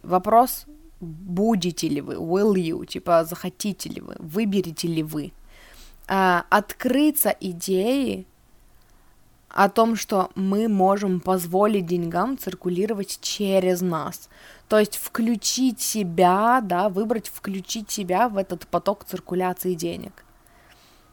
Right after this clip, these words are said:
Раз уж они и так циркулируют, может быть, мы включим себя в этот круг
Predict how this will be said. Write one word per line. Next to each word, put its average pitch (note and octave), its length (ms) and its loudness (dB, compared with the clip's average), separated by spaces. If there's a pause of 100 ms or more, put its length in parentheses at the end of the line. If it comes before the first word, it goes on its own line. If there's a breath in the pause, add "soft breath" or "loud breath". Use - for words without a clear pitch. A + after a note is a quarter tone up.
(360)
Раз G3+ 260 2
уж G#3+ 100 -4
они G#3+ 280 0
и - 20 -2
так A3+ 320 0
циркулируют, F3+ 800 -4
может F#3 220 0
быть, F#3+ 140 -4
мы F#3+ 220 0
включим B3+ 960 0
себя F3 380 2
в D3 60 -2
этот D3+ 280 -6
круг - 460 -6